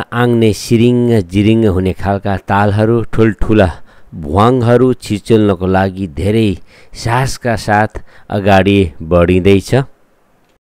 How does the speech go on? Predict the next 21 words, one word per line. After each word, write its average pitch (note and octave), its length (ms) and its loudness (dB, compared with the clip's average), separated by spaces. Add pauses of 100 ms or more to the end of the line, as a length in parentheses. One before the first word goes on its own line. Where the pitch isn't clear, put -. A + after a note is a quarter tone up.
(180)
देखिँदा C#3+ 580 0 (120)
बगर A#2 360 2
र A#2 120 2
ढड्यान G#2 440 -2
जस्तै A2 600 -2
लाग्ने G#2+ 340 -2
भए E2+ 260 -4
पनि G#2 440 -8
ग्लेसियरमा G#2 600 -2
हिँड्न F#2 360 -6
ज्यानको A#2 400 -4
बाजी F#2+ 440 -4
लगाउँदै G#2 600 -2
हिँड्दैछु F#2 640 -2
अहिले F2 380 -2
म। B2+ 220 -4 (440)
आज G#2+ 240 -2
यस्तैमा G#2+ 880 -2
हिँड्नु F#2 360 -6 (100)
पाउँदाको F#2+ 640 -4
आनन्द B2 420 -6